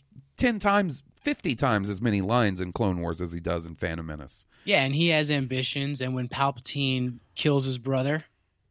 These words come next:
Speaker 1: Mm-hmm.
Speaker 2: S-, uh, Savage, Savage Opress, right? And he's like, "I got plans for you," you know,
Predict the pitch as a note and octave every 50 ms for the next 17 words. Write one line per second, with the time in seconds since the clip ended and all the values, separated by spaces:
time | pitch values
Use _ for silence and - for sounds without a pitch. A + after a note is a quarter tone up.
0 | _ _ - C3 C3+ - B2+ B2+ C#3+ D3+ - C3 B2+ B2+ A#2+ - - - C3+ B2
1 | B2+ B2 B2 B2+ B2+ C3 B2+ - - - - - C3 B2+ B2 B2 B2+ B2 B2 A#2
2 | - C3+ B2 A#2 - - A#2 B2 - - - _ _ _ _ _ _ _ _ _
3 | _ _ _ - B2 C3 C3 B2+ B2 C3+ C#3+ C#3+ B2 C3+ C3 C3 B2+ B2+ C3 C3
4 | B2 - - - - B2 A#2+ B2 A#2+ A#2 A#2 A2+ - - A2+ G2+ G2 F#2+ F#2 F2
5 | E2+ E2+ - _ _ _ _ - A#2 A2 G#2 G2 F#2+ F#2+